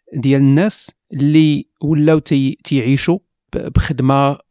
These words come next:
آه، ديال البيرو ولا خدمة ديال، آه، عندهم شي مهنة ولا تجارة ولا ب-، شي حاجة بحال هكا. عشرة آلاف عام اللي قبل هاد الميتين عام كانوا أغلب الهومو سابيان فلاحة وسراحة. هاد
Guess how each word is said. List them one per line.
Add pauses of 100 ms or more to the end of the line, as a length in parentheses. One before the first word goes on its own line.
آه،
ديال
البيرو
ولا
خدمة
ديال،
آه،
عندهم
شي
مهنة
ولا
تجارة
ولا
ب-،
شي
حاجة
بحال
هكا. (680)
عشرة
آلاف
عام (540)
اللي
قبل (340)
هاد
الميتين
عام (600)
كانوا (120)
أغلب
الهومو
سابيان (160)
فلاحة
وسراحة. (840)
هاد